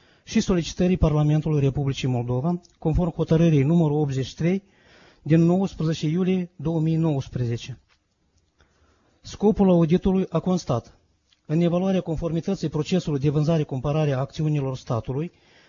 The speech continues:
deținute de către societatea pe acțiuni Tutun C T C, cu emiterea unei concluzii generale de audit. Pentru atingerea scopului propus al auditului, au fost determinate patru obiective specifice de audit.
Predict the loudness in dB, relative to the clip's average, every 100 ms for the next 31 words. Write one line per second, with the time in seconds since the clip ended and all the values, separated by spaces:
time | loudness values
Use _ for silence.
0 | _ -4 -2 0 0 -2 -4 -4 -4 -4
1 | -6 -6 -4 -2 -2 -4 -6 -8 -8 -10
2 | -10 -10 _ _ _ -10 -8 -2 -2 -2
3 | -8 -20 -20 _ 0 6 8 8 8 8
4 | 6 4 0 -2 -2 -2 0 0 2 2
5 | 2 2 0 -2 -4 -6 -14 _ _ _
6 | _ _ _ _ _ _ _ _ _ _
7 | _ 8 8 8 4 6 6 6 2 0
8 | -2 0 0 0 -2 -2 -2 -4 -8 -2
9 | 0 0 0 -2 -2 -2 -4 -6 -12 _
10 | _ _ _ _ 6 8 8 6 4 2
11 | 2 2 0 0 0 0 -2 -4 -2 -2
12 | -2 -4 -6 -6 -6 -4 -2 -2 -2 -6
13 | -10